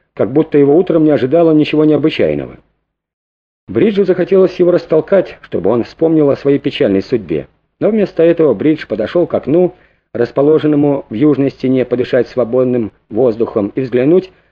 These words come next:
на усеянное звёздами южное небо, которое он видел в последний раз. Тихим голосом начал он отрывок стихотворения, которое он и Билли любили больше всего. «Где-то там меня вы ждёте, из цветов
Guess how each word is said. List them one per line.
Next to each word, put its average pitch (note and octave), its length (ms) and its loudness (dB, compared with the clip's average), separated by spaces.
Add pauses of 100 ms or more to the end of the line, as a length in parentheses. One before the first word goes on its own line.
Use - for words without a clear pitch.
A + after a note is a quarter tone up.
(120)
на G#2 120 -2
усеянное D3+ 520 2
звёздами C#3+ 640 2
южное C#3 400 0
небо, C#3 300 0
которое G2+ 400 0
он G2+ 220 -4
видел C3+ 220 0
в - 40 -20
последний A2 480 -2
раз. D2 320 -6 (960)
Тихим F#3+ 300 0
голосом D#3+ 600 0
начал D#3+ 460 0
он C3+ 140 0
отрывок D#3 540 -2
стихотворения, D3 760 0
которое C#3+ 420 0
он C#3 220 -2
и A2+ 80 2
Билли F3 500 2
любили C#3 360 0
больше C#3+ 280 0
всего. F2 420 -4 (680)
«Где-то F3 400 0
там D3+ 380 -2 (100)
меня A2 320 -2
вы G2+ 100 0
ждёте, A#2+ 580 -2 (200)
из D3 160 -2
цветов C#3 560 -2